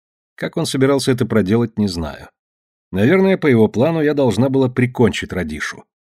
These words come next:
Это сломило бы волю ее брата. А затем я сама, как положено верной жене, совершила бы самосожжение.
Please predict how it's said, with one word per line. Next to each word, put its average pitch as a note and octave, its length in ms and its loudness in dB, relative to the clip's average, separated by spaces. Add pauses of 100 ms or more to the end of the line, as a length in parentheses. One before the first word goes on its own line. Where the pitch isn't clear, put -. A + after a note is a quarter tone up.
(160)
Это F#3+ 220 0
сломило B2+ 500 2
бы C3+ 160 2
волю C3 320 2
ее F2+ 260 2
брата. E2 520 -6 (600)
А F#2+ 120 -6
затем G3 300 4
я C3+ 120 2
сама, A2+ 400 -2
как - 180 -6
положено G2+ 360 -2
верной F#2+ 340 0
жене, F#2 320 -2
совершила A#2+ 560 -2
бы A2+ 300 2
самосожжение. E2+ 880 -4